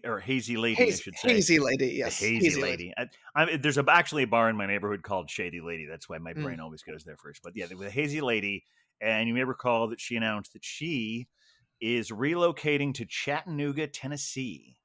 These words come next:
Speaker 1: very
Speaker 2: Yes.
Speaker 1: soon. Uh, and she had some beer in her refrigerator, so she decided to have the Beer Ventures over to help her, uh, get rid of it. And boy, did we deliver!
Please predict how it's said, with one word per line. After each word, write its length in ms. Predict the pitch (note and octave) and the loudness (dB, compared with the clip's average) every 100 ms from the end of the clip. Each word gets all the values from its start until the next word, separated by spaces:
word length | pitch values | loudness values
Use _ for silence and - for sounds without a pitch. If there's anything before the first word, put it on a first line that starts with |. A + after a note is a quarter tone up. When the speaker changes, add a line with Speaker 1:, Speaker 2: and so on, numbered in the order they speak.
| _ | _
Speaker 1:
very 260 | D3 C3 G2 | 0 2 4
Speaker 2:
Yes. 0 | |
Speaker 1:
soon. 420 | - D2+ - - _ _ _ _ _ _ - | 2 0 -2 -8 _ _ _ _ _ _ 0
Uh, 640 | A2 G#2 G#2+ G#2+ G#2 G#2+ A#2+ | 2 4 4 4 2 0 0
and 380 | B2+ B2+ C#3 C3+ | 2 4 2 -2
she 160 | - | -2
had 160 | G#3 A3 | -2 -2
some 160 | F3 C#3 | -2 -2
beer 260 | C3 A#3 | -2 -2
in 60 | G3 | 0
her 80 | D3 | 0
refrigerator, 580 | A#2 C3+ A2+ B2 C3 | 0 -2 0 -2 -2
so 160 | D3 D3+ | -4 -6
she 160 | C#3+ F3 | -6 -6
decided 420 | F#3+ D#3+ D3+ C3+ | -4 -2 -2 -2
to 80 | C3 | -2
have 240 | C#3+ C3 | 0 -2
the 60 | B2+ | -2
Beer 180 | C3+ C3+ | -2 -2
Ventures 400 | F#3+ A3+ D3 A2+ | -2 -4 -4 -2
over 400 | A2+ A2+ D#3 - _ _ _ | -2 -2 -4 -8 _ _ _
to 100 | - | -2
help 220 | D#3 D#3+ E3+ | 0 0 0
her, 200 | E3+ E3 | 2 2
uh, 380 | E3+ F3 F3 E3+ | 2 2 0 0
get 180 | E3 | 0
rid 140 | F3+ G#3+ | 0 0
of 120 | B2+ | 2
it. 160 | C#3 C#3+ | 0 2
And 360 | A#2+ A#2+ A#2+ | 2 2 0
boy, 200 | B2 D#3 | 0 0
did 100 | E3 | -2
we 80 | D#3 | -4
deliver! 440 | D#3 D3+ G3 D#3+ | -4 -4 -4 -6